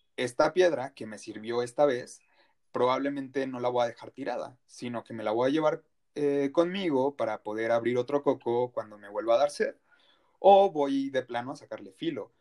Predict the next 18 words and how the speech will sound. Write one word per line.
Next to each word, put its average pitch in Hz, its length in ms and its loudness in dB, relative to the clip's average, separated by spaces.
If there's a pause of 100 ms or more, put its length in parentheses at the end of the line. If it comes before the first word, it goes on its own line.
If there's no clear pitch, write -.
(160)
O 127 140 0
vi 135 160 0
que 139 360 0
esta 131 260 -6
piedra 131 300 0
se 120 100 -12
le 104 80 -12
cayó 107 240 -6
un 139 80 -8
cachito 175 380 0
y 175 60 -2
con 120 140 -4
ese 117 140 -14
cachito 120 480 -8
pude 117 240 -4
cortar 120 320 -2
mucho 120 260 -14
mejor 113 440 0